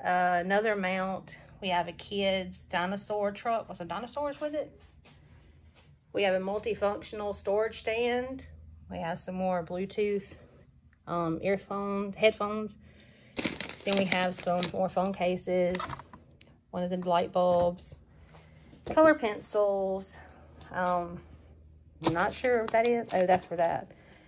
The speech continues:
extension pack. Um, we have a Tommy Pickles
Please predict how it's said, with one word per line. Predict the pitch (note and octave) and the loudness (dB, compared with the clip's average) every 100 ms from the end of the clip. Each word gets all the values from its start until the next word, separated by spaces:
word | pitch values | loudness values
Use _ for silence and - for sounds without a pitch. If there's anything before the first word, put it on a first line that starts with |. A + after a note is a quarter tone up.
| - - - - - - | -20 -20 -20 -20 -20 -14
extension | F#3+ - F#3 F#3 F#3+ | -12 -6 -6 -4 -6
pack. | F#3 F3+ F3+ - - | -2 0 0 -2 -6
Um, | F3 F#3 F3 F3+ - - - - - - - | -2 0 0 -4 -10 -14 -20 -20 -20 -20 -2
we | F3+ | 4
have | F3+ | 4
a | E3+ | 4
Tommy | - F3 E3+ | 2 2 2
Pickles | B3+ B3+ C#4 B3 - | 0 4 2 2 -8